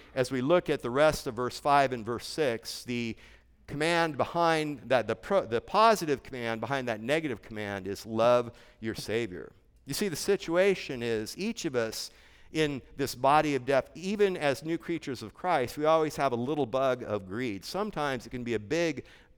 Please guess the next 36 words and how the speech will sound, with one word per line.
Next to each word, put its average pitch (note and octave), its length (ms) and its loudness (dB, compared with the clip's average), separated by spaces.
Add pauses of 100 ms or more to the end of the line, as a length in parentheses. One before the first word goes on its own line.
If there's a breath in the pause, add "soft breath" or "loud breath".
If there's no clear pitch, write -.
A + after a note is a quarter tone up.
(200)
bug A2 360 4
of G2 440 -2
greed. F#2+ 420 -6 (220)
Sometimes E3 640 -2 (340 loud breath)
God D#3 400 8
needs C#3+ 280 -2
to - 60 -14
take C3+ 340 -2
the A#2 100 -2
spiritual D3+ 480 -4
W C3 340 -2
D A#2+ 140 -6
forty C#3+ 440 -2
and A2+ 100 -6 (180 soft breath)
loosen C3 420 -2
up D#3+ 260 0 (520)
us - 440 -4
a G2 60 -6
little G2 200 -4
bit. E2 440 -14 (160)
Look B2+ 140 -4
at B2 80 -6
verse A2 220 -6
five. G2+ 460 0 (800 soft breath)
He C#3+ 80 -6
says, D3 240 2
"Let F3 220 6
your F#3 140 0
character F3+ 640 -2 (260 loud breath)
be G3 280 -2
free D#3+ 500 0
from B2 200 -6
the A2 80 -2
love A#2 480 4 (120)
of G#2 320 0 (260 soft breath)
money." G2+ 460 -8